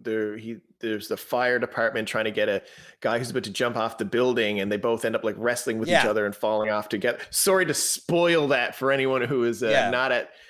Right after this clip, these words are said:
Speaker 1: that point in the movie yet. I thought that was, you know, as close as this movie got to doing what it wanted to do. I was like,
Speaker 2: Yeah.
Speaker 1: "I could buy this in, like, a Mel Brooks kind of movie." This, just, just this scene.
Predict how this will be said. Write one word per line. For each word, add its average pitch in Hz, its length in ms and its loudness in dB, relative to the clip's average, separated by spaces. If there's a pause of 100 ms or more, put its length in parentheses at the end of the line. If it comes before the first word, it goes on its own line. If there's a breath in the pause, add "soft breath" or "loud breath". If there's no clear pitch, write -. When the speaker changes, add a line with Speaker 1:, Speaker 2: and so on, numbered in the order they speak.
(160 loud breath)
Speaker 1:
that 143 360 0
point 160 220 2
in 143 40 -2
the 139 60 0
movie 165 380 2
yet. 107 340 0 (340 loud breath)
I 240 160 2
thought 381 360 -2
that 214 240 0
was, 196 200 0
you 208 80 -2
know, 151 300 0 (360 soft breath)
as 175 160 0
close 202 600 0
as 190 160 0
this 170 320 0
movie 147 300 0
got 123 320 -2
to 123 100 -8
doing 123 440 -2
what 117 140 2
it 117 160 -4
wanted 113 300 -4
to 139 120 -6
do. 156 180 0
I 160 160 2
was 175 120 2
like, 180 120 0
Speaker 2:
Yeah. 208 60 4
Speaker 1:
"I - 40 0
could - 220 0
buy 170 240 2
this 143 240 0
in, 131 100 0
like, 120 160 2
a 131 60 0
Mel 120 260 2
Brooks 117 360 -2
kind 110 300 0
of 101 160 -6
movie." 101 440 -2
This, 156 300 -4 (120)
just, 170 220 -2
just 180 320 0
this 165 340 0 (120)
scene. 165 600 0